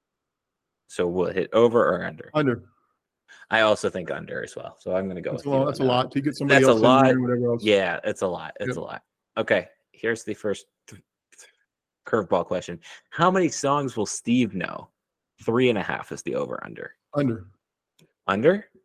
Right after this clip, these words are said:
Speaker 2: Under.
Speaker 1: Really?
Speaker 2: Oh, under.
Speaker 1: I actually haven't thought about this. That's why I set it at three and a half, 'cause I can think of about, I'm gonna go over, 'cause I think you're gonna, I think,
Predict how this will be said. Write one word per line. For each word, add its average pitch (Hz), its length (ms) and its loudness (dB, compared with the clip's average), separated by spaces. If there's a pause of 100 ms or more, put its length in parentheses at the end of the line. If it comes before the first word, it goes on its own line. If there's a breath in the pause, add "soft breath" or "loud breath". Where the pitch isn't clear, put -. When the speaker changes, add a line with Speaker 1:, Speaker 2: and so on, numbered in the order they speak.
(440)
Speaker 2:
Under. 135 180 0
Speaker 1:
Really? 370 260 -2 (800 soft breath)
Speaker 2:
Oh, 190 160 -12
under. 95 240 -18 (1700)
Speaker 1:
I 117 140 0
actually 127 240 2
haven't 92 180 -2
thought 85 160 -2
about 64 160 -6
this. - 120 -12
That's 101 160 0
why 107 120 4
I - 20 0
set 110 280 0
it 113 100 0
at 104 160 -4
three 110 160 -2
and 110 80 -2
a - 20 -2
half, 110 180 -2
'cause - 200 -18
I - 20 -10
can 90 180 -16
think 107 220 -8
of 90 100 -8
about, 85 340 -2 (840)
I'm 139 180 4
gonna 196 120 2
go 117 220 6
over, 85 320 -4
'cause 92 160 -4
I 101 80 2
think 143 240 -2
you're 135 100 0
gonna, 104 280 0 (540 soft breath)
I 143 140 4
think, 143 380 -2